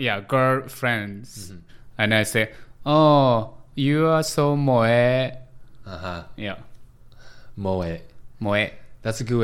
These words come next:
Speaker 2: one because kawaii everyone knows, but I think moe is less known.
Speaker 1: Mm-hmm.
Speaker 2: So, um, thank you for listening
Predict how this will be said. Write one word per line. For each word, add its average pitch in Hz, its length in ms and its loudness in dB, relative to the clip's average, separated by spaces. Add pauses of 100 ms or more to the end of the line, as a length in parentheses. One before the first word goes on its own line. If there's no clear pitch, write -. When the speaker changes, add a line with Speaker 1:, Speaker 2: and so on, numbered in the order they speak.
Speaker 2:
one 82 100 -8
because 92 540 -8 (500)
kawaii 113 680 2
everyone 104 380 -2
knows, 123 460 -6 (180)
but 101 160 -8
I 101 80 -6
think 113 280 -6 (400)
moe 104 240 -4
is 98 600 -6 (300)
less - 380 -8
known. 85 240 -10 (260)
Speaker 1:
Mm-hmm. 110 240 -2 (880)
Speaker 2:
So, - 260 -6 (460)
um, 95 600 -2
thank 98 300 -6
you 95 100 -6
for 92 760 -4 (120)
listening 98 600 -8